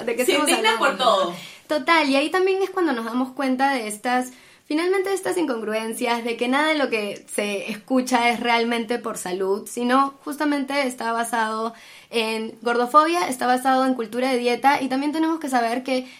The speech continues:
Speaker 1: claro, hay industrias multimillonarias que lucran de las inseguridades de
Speaker 2: Tal
Speaker 1: las
Speaker 2: cual.
Speaker 1: personas, ¿no? Entonces,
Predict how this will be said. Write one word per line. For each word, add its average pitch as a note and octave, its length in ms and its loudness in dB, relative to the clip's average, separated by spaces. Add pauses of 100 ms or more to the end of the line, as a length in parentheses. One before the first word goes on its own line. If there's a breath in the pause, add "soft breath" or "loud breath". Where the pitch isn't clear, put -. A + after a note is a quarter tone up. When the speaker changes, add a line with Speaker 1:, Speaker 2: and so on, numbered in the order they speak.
Speaker 1:
claro, C#4 320 2
hay B3+ 180 4
industrias D4+ 460 2
multimillonarias B3 840 2
que B3 100 -2
lucran A3+ 320 -2
de A#3 60 0
las G#3+ 160 -4
inseguridades F#3+ 540 -6
de G#3+ 60 -2
Speaker 2:
Tal G#3 100 -2
Speaker 1:
las G3 60 -10
Speaker 2:
cual. G3 140 -4
Speaker 1:
personas, F#3 520 -6
¿no? G3 140 -6
Entonces, A3 600 -4